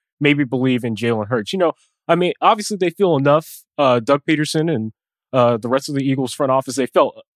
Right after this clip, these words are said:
they believe enough in Jalen Hurts to invest a second round pick, much to, uh, a lot of scrutiny at the time. But, you know, J-, Jalen Hurts was there to, you know, develop. We,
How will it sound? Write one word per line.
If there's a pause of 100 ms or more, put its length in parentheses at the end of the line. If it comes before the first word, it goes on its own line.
(140)
they
believe
enough
in
Jalen
Hurts
to
invest
a
second
round
pick,
much
to,
uh,
a
lot
of
scrutiny
at
the
time.
But, (460)
you
know,
J-, (400)
Jalen
Hurts
was
there
to,
you
know,
develop. (140)
We,